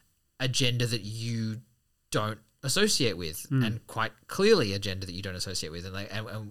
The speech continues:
Speaker 1: whether that impacts someone's kind of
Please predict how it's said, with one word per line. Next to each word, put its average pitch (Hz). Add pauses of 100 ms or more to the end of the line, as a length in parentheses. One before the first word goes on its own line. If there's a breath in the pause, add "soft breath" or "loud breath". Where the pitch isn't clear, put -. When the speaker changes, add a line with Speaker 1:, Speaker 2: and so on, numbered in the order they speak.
(140)
Speaker 1:
whether 117
that 110
impacts 117
someone's 101 (720 soft breath)
kind 110
of 90